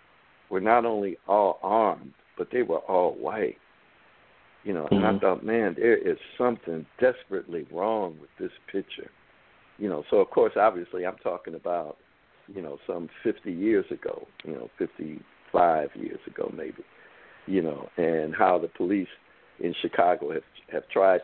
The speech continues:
Speaker 1: to kind of spread their, you know, um, diversity. But still, all they did was change the levels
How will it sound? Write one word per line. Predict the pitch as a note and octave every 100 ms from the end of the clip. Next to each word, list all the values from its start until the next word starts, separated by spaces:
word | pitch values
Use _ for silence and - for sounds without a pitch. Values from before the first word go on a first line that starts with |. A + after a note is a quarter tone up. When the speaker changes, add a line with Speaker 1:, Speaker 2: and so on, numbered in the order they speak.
| -
Speaker 1:
to | C#2+ -
kind | - D#2+
of | C2 -
spread | F#2+ F#2 F#2 E2 -
their, | E2 D#2+ C#2+ - _ _ _ _ _ _ _ _ -
you | F2+
know, | E2 D#2 -
um, | D#2 D2+ D2 -
diversity. | E2+ E2+ E2+ G#2+ A2+ - - C2+ -
But | - F#2+ -
still, | B2+ D3+ A2+ E2 - _ _ _ _ _ -
all | A2+ A2+
they | A2
did | G#2+ C3+ E3
was | - G2 - _ _
change | - B2 A2+ -
the | G#2+
levels | G#2+ A2+ A2+